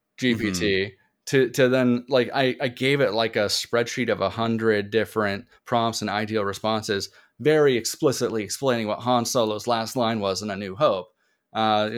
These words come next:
Speaker 1: "You didn't think I'd let you get all the credit and take all the reward," or something like that, is what they say to each other in the hangar right before the reward ceremony. Where
Speaker 2: Oh, is that, um,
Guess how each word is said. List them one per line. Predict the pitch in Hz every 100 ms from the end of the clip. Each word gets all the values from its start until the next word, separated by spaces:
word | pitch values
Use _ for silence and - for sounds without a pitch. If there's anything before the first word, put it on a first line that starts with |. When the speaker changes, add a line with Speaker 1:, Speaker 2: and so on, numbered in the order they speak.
| -
Speaker 1:
"You | 127 143
didn't | 180 170
think | 180
I'd | 175 170
let | 170 170
you | 196
get | 143
all | 123 113
the |
credit | 113 123
and | 113
take | 123 117
all | 123 113
the | 113
reward," | 110 113 113
or | 104
something | 110 104 104
like | 101 104
that, | 107 107
is | 127 110 - 117
what | 110
they | 98
say | 107 117
to | 110
each | 107
other | 107 107
in | 110
the | -
hangar | 110 113 117 120 _ _ -
right | 107
before | 101 - 107
the | 101
reward | 98 101 104 104 104
ceremony. | - 101 104 107 110
Where | 107 -
Speaker 2:
Oh, | 110 104
is | 104 98
that, | 123 117
um, | 107 104 95 92 92